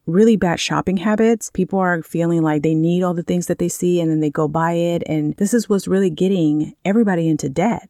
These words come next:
And so I wanted to do this episode because I really want you to sit down before the end of the year is over and I want you to take a look at where your money's going, you know, even, like, going out to dinner all the time, spending money and having drinks with friends all the time. Like, I want you to really take into consideration outside of your expenses for survival purposes,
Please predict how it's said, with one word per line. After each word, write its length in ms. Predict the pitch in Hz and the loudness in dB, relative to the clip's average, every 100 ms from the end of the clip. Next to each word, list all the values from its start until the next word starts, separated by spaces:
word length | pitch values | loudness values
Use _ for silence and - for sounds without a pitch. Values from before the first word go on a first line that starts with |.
| - | -2
And 140 | 208 | 0
so 100 | 196 208 | 2 2
I 60 | |
wanted 260 | 202 254 302 | 4 4 2
to 80 | 202 | 2
do 100 | 185 | 0
this 180 | 175 143 | 0 -2
episode 380 | 143 156 160 | -4 -4 -2
because 200 | 160 180 | -2 0
I 80 | 180 | 0
really 360 | 175 190 208 220 | 2 2 2 2
want 260 | 185 170 | 0 0
you 180 | 170 160 | 0 -2
to 200 | 156 165 | -2 -4
sit 200 | - 170 | -4 -4
down 300 | - 151 147 | -2 -2 0
before 300 | 147 - 170 | -4 -2 -2
the 120 | 170 | 0
end 180 | - 185 | 0 0
of 40 | 180 | 0
the 80 | |
year 260 | 175 160 156 | 0 2 0
is 140 | 165 | 0
over 380 | 147 143 151 147 | -2 -2 0 0
and 100 | - | 0
I 60 | 180 | -2
want 200 | 180 196 | 0 2
you 40 | |
to 80 | 233 | 0
take 220 | 226 196 | 0 -2
a 60 | 185 | 0
look 200 | 170 160 | -2 -2
at 100 | 151 | -2
where 120 | 151 | -2
your 100 | 160 | 0
money's 320 | 165 160 165 | 0 0 0
going, 560 | - 147 147 151 151 156 | -2 -4 -2 0 0 -2
you 120 | - 165 | 0 0
know, 180 | 151 | 0
even, 300 | - 202 269 | 2 2 4
like, 200 | 269 202 | 4 2
going 280 | 160 175 175 | 0 -2 0
out 160 | 170 160 | -2 -2
to 100 | 147 | -6
dinner 440 | 160 175 170 151 | -2 0 0 0
all 140 | - 139 | -2 -4
the 100 | 120 | -6
time, 480 | - 127 120 127 139 | -6 -8 -6 -8 -8
spending 420 | - 165 175 175 | -8 -4 -2 -2
money 360 | 170 170 160 - | 0 0 2 0
and 160 | 151 | -2
having 300 | 156 156 160 | -4 -2 -2
drinks 340 | 151 170 165 165 | -2 -2 -2 -4
with 120 | 156 | -6
friends 400 | - 175 170 - | -4 -2 -2 -2
all 160 | 143 139 | -4 -4
the 100 | 139 | -4
time. 440 | - 143 135 110 | -4 -4 -4 -4
Like, 280 | 165 165 - | -4 -4 -2
I 60 | 190 | 2
want 200 | 262 403 | 2 4
you 80 | 302 | 2
to 100 | 185 | 4
really 240 | 185 185 | 2 2
take 200 | - 170 | 0 -2
into 240 | 160 - | -2 -2
consideration 680 | - 151 160 143 143 - 147 143 | -4 -4 -2 -2 -2 -2 -4 -2
outside 380 | 202 - 208 196 | -4 0 0 2
of 160 | 170 | 0
your 460 | 170 160 151 151 160 | 0 2 2 0 -2
expenses 840 | 165 - 160 156 - 151 147 - - | -6 -4 -2 -2 -2 -2 -4 -6 -12
for 180 | - 160 | -4 -4
survival 600 | - 151 143 139 139 156 | -2 -4 -2 -4 -2 -2
purposes, 840 | - 165 175 170 180 180 190 | -2 -2 -2 -2 -2 -4 -4